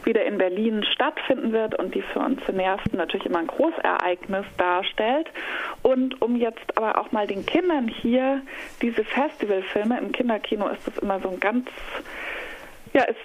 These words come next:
ist sehr schade, weil die tatsächlich guten Filme, ähm, die kriegen dann immer keinen deutschen Verleih, weil man damit nicht viel Geld verdienen kann.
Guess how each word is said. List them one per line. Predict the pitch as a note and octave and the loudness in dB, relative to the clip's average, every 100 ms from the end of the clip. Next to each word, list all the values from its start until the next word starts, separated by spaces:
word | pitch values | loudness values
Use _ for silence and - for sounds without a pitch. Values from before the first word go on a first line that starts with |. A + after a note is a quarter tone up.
| - | -4
ist | A#3+ - | -2 2
sehr | A3+ G#3+ - | 2 2 0
schade, | A3+ D4+ B3 | 2 2 2
weil | G#3 G3 | 0 0
die | G3+ G3 - - | 0 -2 -4 0
tatsächlich | C#4 C#4 A#3 - G3 - | 0 2 -2 0 -2 2
guten | C#4 F4 C4+ A3 - | 2 4 2 -2 0
Filme, | G#3 G#3+ A#3 C#4+ E4 - - | 2 4 4 2 2 0 2
ähm, | A3 A3 G#3+ G#3 - | 2 2 0 -2 -2
die | A3 | -2
kriegen | - C#4 B3+ | 0 2 2
dann | A3+ G#3 | 2 0
immer | G3+ | -2
keinen | G3 - G#3+ G3 | -2 -2 -2 0
deutschen | F#3 F3+ - E4+ | 0 0 -2 -4
Verleih, | - D#3+ E3+ B3 C4+ C4 B3+ | -2 0 2 4 2 0 -2
weil | G3+ F#3 | -2 0
man | F3+ | 0
damit | E3+ E3+ D#3+ | 0 -2 -4
nicht | - - | -6 -4
viel | - | -2
Geld | F3 F#3 G#3 | 0 0 0
verdienen | G#3 - F#3 F#3 | -2 -2 -4 -2
kann. | - F3+ | -2 -2